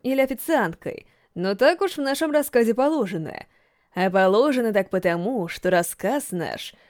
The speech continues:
плод внезапных случайных озарений одной известной личности,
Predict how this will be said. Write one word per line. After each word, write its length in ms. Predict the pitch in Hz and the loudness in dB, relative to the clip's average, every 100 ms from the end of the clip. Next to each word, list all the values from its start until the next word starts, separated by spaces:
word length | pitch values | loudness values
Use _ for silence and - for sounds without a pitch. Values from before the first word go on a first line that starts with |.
| _ | _
плод 300 | - 285 440 | -4 2 4
внезапных 460 | 415 359 349 320 294 | 4 2 2 0 -2
случайных 440 | 294 294 311 294 | -2 -2 -2 0
озарений 600 | 302 269 330 311 208 190 | -2 0 0 0 0 0
одной 240 | 190 202 202 | 0 0 0
известной 400 | 202 226 269 320 | 0 -2 0 -2
личности, 800 | 254 - 156 160 - - - | -2 -4 -12 -12 -10 -8 -8